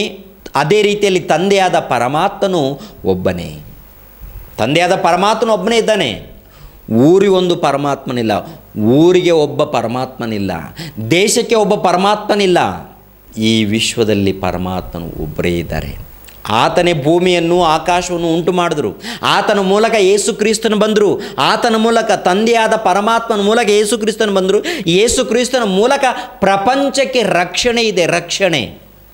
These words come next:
ಪ್ರಪಂಚಕ್ಕೆ ವಿಮೋಚನೆ ಇದೆ, ಪ್ರಪಂಚಕ್ಕೆ ಮೋಕ್ಷ ಇದೆ. ಯಾಕೆಂದರೆ ತಂದೆಯಾದ ಪರಮಾತ್ಮನು ಯೇಸು ಕ್ರಿಸ್ತನ ಮೂಲಕ ಎಲ್ಲರನ್ನ ರಕ್ಷಿಸಬೇಕು ಎನ್ನುವಂಥ ಉದ್ದೇಶ ಇದೆ ರೀ. ಯೇಸು ಕ್ರಿಸ್ತನ ಮೂಲಕ. ಯೇಸು ಅಂದರೆ,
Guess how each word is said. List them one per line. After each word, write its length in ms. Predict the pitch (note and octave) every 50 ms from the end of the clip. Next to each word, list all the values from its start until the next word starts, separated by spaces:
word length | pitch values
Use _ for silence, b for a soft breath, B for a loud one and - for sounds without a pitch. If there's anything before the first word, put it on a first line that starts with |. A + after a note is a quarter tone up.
| - B B B E3 F#3 F#3+ B - -
ಪ್ರಪಂಚಕ್ಕೆ 640 | F3+ G3 G3 B3+ C#4 C#4 C4+ C#4 C4+ C4+ C#4 C#4
ವಿಮೋಚನೆ 760 | B3 F3 D3+ F#3 G3 A3 B3 C4+ C4+ C4+ - C#4 C4 C4+ C4 C4
ಇದೆ, 400 | G#3 G#3 G#3 D#3 G#2+ E2+ B B B B B - -
ಪ್ರಪಂಚಕ್ಕೆ 640 | G3 G3+ G#3 - C#4 C#4 C4+ - C#4+ C4+ C4+ C4+ B3
ಮೋಕ್ಷ 440 | F#3 F3+ F3+ A3+ A#3+ - - - C#4 C#4+ C#4
ಇದೆ. 460 | C#4 C4 G3+ B3 G#3+ D3 G#2 E2+ B B B B B -
ಯಾಕೆಂದರೆ 420 | E3 G3 A#3+ - C#4 C4+ C4+ C4
ತಂದೆಯಾದ 500 | - - G#3 G3 A3+ B3+ C#4 C#4 C#4 C4+ C4
ಪರಮಾತ್ಮನು 840 | A#3+ B3 - F3 E3+ F#3 G#3 B3 C4+ C4+ C4+ - C4 A#3+ G#3+ G3+ G3 B B B -
ಯೇಸು 400 | C3 D3 D#3 F3+ G#3 G3+ - A3
ಕ್ರಿಸ್ತನ 460 | - - F3 F3+ F3+ F3+ - F#3 E3
ಮೂಲಕ 420 | D#3 C#3+ C#3 D3+ F3 G#3 A3 A3 G3 F#3+ D#3+ C#3+ C#3+ C#3+ C#3+ B B B -
ಎಲ್ಲರನ್ನ 600 | B2 B2 C3 D3 D#3+ D#3+ D#3+ D#3 D3+ D3 C#3 B2+ A#2+
ರಕ್ಷಿಸಬೇಕು 720 | A2+ A#2+ A#2 - - D3+ - - - D#3 D3 D3+ - C#3
ಎನ್ನುವಂಥ 300 | C#3 C#3 C3 C3 B2 -
ಉದ್ದೇಶ 560 | A#2+ G#2+ G#2+ A#2 A#2 A2 G#2+ A3 B3+ C4 B3+
ಇದೆ 300 | C4 A#3+ G#3+ F3+ F3+ D3+
ರೀ. 200 | G#2 E2 D#2 - - - - - - _ - - - - - - - - - - - - - - - - B B B E3+ E3 C3 -
ಯೇಸು 340 | A#2+ C#3+ F3 G3 G3 G#3+ G#3
ಕ್ರಿಸ್ತನ 400 | G#3 F#3 F#3 F#3 F#3+ G3 F3 D#3+
ಮೂಲಕ. 360 | C#3+ C#3 C3+ B2 A2+ - -
ಯೇಸು 400 | G2 A#2+ C#3+ E3+ G#3+ G3+ A#3+ B3
ಅಂದರೆ, 500 | A#3+ A#3+ B3 C4+ D4 - - - -